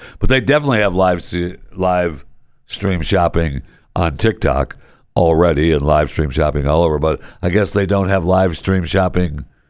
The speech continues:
for condoms in China. But don't run those ads in Japan. They don't need 'em. They do not need 'em in Japan. Japan's birth rate now just came out. The country had seven hundred and fifty-eight thousand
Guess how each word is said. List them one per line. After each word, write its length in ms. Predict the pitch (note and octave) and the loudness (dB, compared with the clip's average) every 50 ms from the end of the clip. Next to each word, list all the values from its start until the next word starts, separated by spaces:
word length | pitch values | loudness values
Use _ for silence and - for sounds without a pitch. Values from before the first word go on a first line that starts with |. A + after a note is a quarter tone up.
| _ _ _ _ _ _ _ | _ _ _ _ _ _ _
for 400 | _ - - F2 F2 E2+ E2 - | _ -6 -2 0 0 0 0 -2
condoms 640 | - - F2 F2 F#2+ G2 A#2 E3 F3+ - - - - - - - _ _ _ _ _ - | -2 -2 0 0 0 2 0 0 -2 -2 -8 -12 -14 -18 -18 -20 _ _ _ _ _ -6
in 140 | C3 B2+ B2+ | -4 -4 -2
China. 400 | C3 D3 C#3+ D3+ D3+ E3 F3+ - - _ _ _ _ _ _ - - _ _ _ _ - | -2 -2 0 0 -2 -2 -4 -6 -10 _ _ _ _ _ _ -20 -20 _ _ _ _ -4
But 400 | - A2+ G#2+ G#2+ G#2 - - F#2+ | 0 2 2 2 0 -2 -2 0
don't 320 | F#2 B2+ C#3 D#3 E3 - - | 2 4 4 4 2 2 2
run 220 | C#3 D3 D#3+ D#3 | 2 2 4 4
those 240 | D#3+ D#3+ D#3+ D#3+ D3 | 4 4 4 4 4
ads 260 | D#3 D#3 D#3 D#3 C3 | 4 4 4 4 2
in 120 | D3+ C#3 B2 | 0 2 2
Japan. 420 | C3+ - D3 D#3 D3 C3+ A#2+ G#2+ | 2 4 4 4 4 4 2 2
They 140 | A2+ A#2 B2+ | 2 2 2
don't 160 | B2+ B2+ B2 | 2 2 2
need 160 | B2 B2 A2+ G2 | 2 2 2 2
'em. 200 | F2 C#2+ B1+ - _ _ _ _ _ _ _ - | 0 -2 -6 -14 _ _ _ _ _ _ _ -6
They 320 | - F#2+ G2+ A2 A#2+ A#2+ B2 | -2 2 2 4 4 2 0
do 220 | G#2 G#2 G#2+ G#2 | 2 2 0 0
not 420 | G2 G2+ A#2 A#2+ B2 C3 - - A#2+ | 2 2 2 2 2 2 0 0 0
need 220 | A#2+ A#2+ A#2+ A#2+ | 2 2 2 2
'em 100 | A#2+ A2 | 2 2
in 140 | A#2 A2+ A2 | 0 0 0
Japan. 500 | A2+ G#2+ - B2 A2+ G#2 F#2 D#2+ D2 B1+ - - - | 0 0 2 2 2 2 2 0 -2 -4 -10 -12 -6
Japan's 720 | - - G#2 - - C3+ C3+ C3+ C3+ C3+ A#2+ A#2 G2 - - - - _ - | -2 -2 -2 0 0 0 2 2 0 0 -2 -6 -10 -12 -14 -20 -20 _ -8
birth 460 | - F2+ F2 C3 C#3 D3+ D3 D3 - | -4 0 2 2 4 2 2 0 0
rate 400 | A2+ G2+ F#2+ F2+ F2 E2+ E2 - - _ _ _ _ _ _ _ - | 2 2 4 4 2 0 -2 -4 -14 _ _ _ _ _ _ _ -4
now 460 | F2+ F2 E2 D#2 D2+ D2 D2+ E2 - - - _ _ _ _ | -2 -2 0 0 0 0 -2 -4 -6 -14 -20 _ _ _ _
just 240 | - G#2 G2+ - - | -2 -2 -2 -2 -2
came 240 | - G#2+ F#2+ F#2 F2 | -2 0 0 2 2
out. 420 | E2+ E2 E2 E2 E2+ - - - - - - _ - | 2 4 4 2 0 -2 -6 -14 -14 -16 -14 _ -8
The 60 | G#2 | -2
country 400 | - B2+ A#2+ A2+ - B2+ B2 A#2 | 0 0 0 0 2 0 0 2
had 200 | A2+ A2+ G#2+ F#2 | 2 0 0 -2
seven 360 | - - - C3+ C#3 C#3 C#3 B2+ | -4 -2 0 0 2 2 2 2
hundred 360 | C3 C#3 A#2+ C3 B2+ B2 A2+ | 2 2 0 0 0 0 -2
and 480 | G#2 G#2+ A2 G#2+ G#2 G2+ G2 F2+ F#2+ - | -2 -2 0 0 0 0 0 -2 -4 -2
fifty-eight 560 | - C#3+ C#3+ C#3 - C#3 B2+ A#2+ A#2 - - | -2 -2 -2 0 2 2 4 4 2 2 2
thousand 520 | A2 G#2+ G2+ F#2 F#2 D#2 E2 F2 E2+ D#2+ | 2 4 4 4 2 2 0 -2 -4 -6